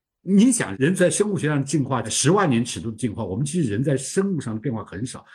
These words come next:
我们人本来就是采采果子啊，到处游荡啊那种，然后让你一个人坐在办公室里坐八个小时、十个小时，在一件非常非常专业、很小的一个狭隘的一个领域里工作，这当然是跟我们的自然天性是相悖的。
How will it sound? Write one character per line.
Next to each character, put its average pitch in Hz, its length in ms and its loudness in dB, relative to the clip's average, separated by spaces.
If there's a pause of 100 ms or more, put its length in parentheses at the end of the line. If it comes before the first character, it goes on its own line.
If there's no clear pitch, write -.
(120)
我 175 80 2
们 214 100 6
人 226 120 4
本 131 100 2
来 139 80 0
就 143 100 0
是 127 160 0 (140)
采 127 180 -2
采 131 200 0
果 87 260 -6
子 107 140 -4
啊， 113 240 -4
到 127 180 -2
处 127 160 -2
游 127 400 -2
荡 127 180 0
啊 113 120 -4
那 143 120 2
种， 107 240 -4 (380)
然 175 160 2
后 202 100 4
让 165 240 2
你 98 80 -4
一 143 60 -2
个 143 80 2
人 131 140 2
坐 143 180 0
在 131 100 -2
办 127 220 -4
公 131 140 0
室 131 160 -8
里 82 100 -8
坐 113 200 -10
八 131 200 -8
个 135 100 -8
小 - 140 -16
时、 82 140 -20
十 - 280 -10
个 123 120 -8
小 90 160 -16
时， - 200 -20 (360)
在 165 120 0
一 151 80 2
件 147 220 -2
非 247 320 0
常 104 160 -6
非 117 100 -6
常 101 160 -6
专 110 200 -6
业、 85 100 -8
很 214 380 2
小 - 200 -2
的 101 120 -10
一 110 80 -6
个 104 100 -10
狭 95 320 -10
隘 73 160 -10
的 87 180 -14 (300)
一 131 140 -4
个 110 140 -2
领 85 220 -4
域 110 120 -4
里 80 140 -8
工 107 220 -4
作， 101 220 -10 (160)
这 - 140 2
当 269 200 -2
然 233 120 2
是 - 100 -8
跟 180 100 2
我 139 80 2
们 107 80 -2
的 117 60 -6
自 - 140 -2
然 139 160 2
天 139 180 0
性 135 100 -2
是 - 140 -8
相 143 240 -4
悖 117 240 -6
的。 - 80 -20